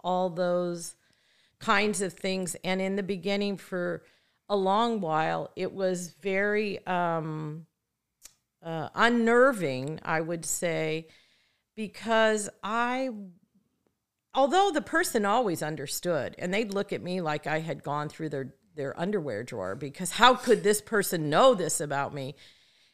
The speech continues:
And I would think, "But I don't know." And even I was hesitant to believe, but over and over and over and over. And it was really hard to come to peace about that. And, um,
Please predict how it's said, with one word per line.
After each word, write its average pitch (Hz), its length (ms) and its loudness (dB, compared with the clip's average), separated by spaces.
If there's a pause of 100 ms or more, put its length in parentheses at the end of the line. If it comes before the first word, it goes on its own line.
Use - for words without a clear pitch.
(160)
And 196 240 4
I 180 160 2
would 190 400 -4 (240)
think, 180 340 -8 (140)
"But 156 140 -12
I 160 120 -8
don't 202 280 -4
know." 202 840 0
And 185 260 -4
even 233 440 -2
I 226 640 0 (120)
was 175 300 -4
hesitant 165 600 -4
to - 100 -6
believe, 175 640 -4
but 147 260 -4
over 180 460 2
and 143 240 -6
over 160 380 -2
and 147 200 -6
over 165 380 -4
and 143 180 -8
over. 151 460 -6
And 151 320 -6 (360)
it 220 100 -4
was 226 200 2
really 240 380 0
hard 202 340 0
to 185 80 -8
come 175 320 -6
to 170 140 -16
peace 202 480 -12
about 247 380 -4
that. 277 460 -6 (720)
And, 190 720 -2
um, 165 560 -4